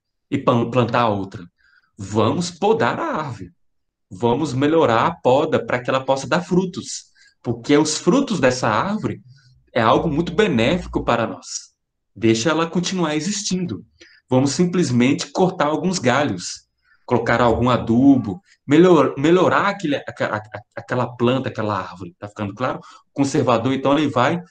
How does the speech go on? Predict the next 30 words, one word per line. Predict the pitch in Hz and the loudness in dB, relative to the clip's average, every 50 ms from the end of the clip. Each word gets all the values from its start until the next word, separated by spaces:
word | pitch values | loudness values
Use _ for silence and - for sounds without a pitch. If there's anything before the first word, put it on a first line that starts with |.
| _ _ _ _ _ _ _ _ _ _ _ | _ _ _ _ _ _ _ _ _ _ _
manter | - 160 202 254 247 - - 156 170 220 240 226 | 2 4 4 4 4 4 4 4 4 4 4 0
aquilo | - 165 175 - 160 170 165 165 | -2 -6 -4 -2 0 0 0 0
que | 165 - 160 | -2 -4 -6
existe | 147 131 110 113 - 175 233 233 - - - - _ _ _ _ _ _ | -4 -2 0 2 2 2 2 0 -4 -6 -8 -10 _ _ _ _ _ _
e | - 165 | 4 6
mudar | 170 185 220 220 143 123 135 156 185 | 6 8 6 6 6 4 4 4 2
aquilo | 196 185 - - 170 170 175 | 2 0 -2 -2 -4 -2 -4
que | 175 | -4
tá | 196 - 175 156 | -4 -4 -4 -4
sendo | 156 - - 160 160 170 | -2 -4 -6 -6 -6 -6
desgastado, | 143 127 165 175 170 196 190 175 - - - 107 95 95 - - - _ _ _ _ _ _ _ | -2 0 0 2 2 0 -4 -4 -2 -2 0 0 0 -2 -6 -14 -20 _ _ _ _ _ _ _
para | - - 104 | -6 -6 -4
que | - - | -4 -4
seja | 123 - 139 131 127 156 156 156 156 - - - - _ _ - - | -2 -2 0 0 0 0 0 -2 -4 -8 -14 -20 -20 _ _ -8 0
melhor | 147 180 208 185 131 113 131 156 156 127 | 2 4 6 6 8 8 6 6 4 4
atendido | 135 - - 147 131 107 110 120 131 143 | 2 2 0 0 2 2 0 2 2 2
o | 135 | 2
nosso | 131 123 123 123 - - | 2 0 0 -2 -4 -4
interesse | - 156 139 117 113 113 113 | -2 0 2 2 2 0 0
do | 127 120 120 | -4 -6 -4
presente. | - 170 170 170 123 98 85 - - - - _ _ _ _ _ _ _ _ _ _ - - - _ - - - | -2 -2 -2 -2 -4 -6 -8 -10 -14 -18 -20 _ _ _ _ _ _ _ _ _ _ -20 -20 -20 _ -20 -8 2
Um | 214 233 | 4 6
revolucionário, | 214 175 180 147 131 127 127 123 117 - - 170 156 139 117 123 151 170 175 113 87 - - _ - - - _ _ | 8 8 8 6 6 4 4 2 2 2 0 0 2 2 2 2 2 0 0 -2 -4 -6 -10 _ -20 -20 -20 _ _
e | - 123 | -2 0
os | 131 120 | 2 2
liberais | 110 120 123 175 170 143 156 139 113 110 135 185 180 - - | 4 4 6 6 6 6 4 4 4 2 2 0 0 -2 -2
entram | 127 127 127 113 104 | -4 -6 -4 -6 -6
aqui | 92 - - - 143 | -8 -8 -8 -8 -6
nesse | 139 113 - - | -6 -6 -6 -6
aspecto, | 98 - - - - 107 - - - - | -6 -8 -8 -8 -8 -8 -8 -8 -12 -18